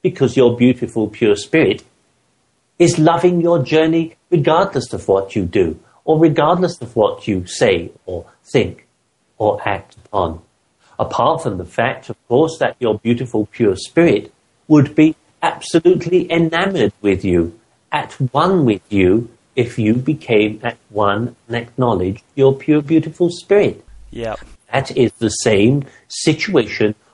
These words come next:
Speaker 1: for absolutely every single being upon the planet. Regardless of whether you take the persona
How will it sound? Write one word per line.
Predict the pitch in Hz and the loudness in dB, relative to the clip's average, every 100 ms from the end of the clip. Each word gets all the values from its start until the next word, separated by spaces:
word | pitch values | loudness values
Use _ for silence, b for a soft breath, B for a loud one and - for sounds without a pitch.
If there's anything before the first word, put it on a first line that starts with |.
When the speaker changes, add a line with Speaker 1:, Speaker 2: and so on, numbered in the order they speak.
| _ | _
Speaker 1:
for | - - - | -2 -2 -2
absolutely | 131 - - 160 151 - - 147 - - | -6 -6 -6 -2 0 -2 -6 -12 -8 -2
every | 165 139 170 - | -2 -2 -4 -8
single | - - 151 151 151 143 | -6 0 0 2 0 0
being | 127 120 110 110 | 0 0 0 -6
upon | - 98 95 101 | -8 -8 -6 -6
the | |
planet. | 104 123 104 85 - _ _ _ _ _ _ _ _ _ _ _ _ _ - | -10 -8 -8 -8 -14 _ _ _ _ _ _ _ _ _ _ _ _ _ 0
Regardless | 113 104 117 143 - - | 0 2 2 2 0 0
of | 127 101 | 0 2
whether | 113 113 113 | 2 2 2
you | 107 107 - | -2 -4 -2
take | 120 120 - | -4 -4 -8
the | 120 | -10
persona | - - 123 107 113 | -10 0 2 2 0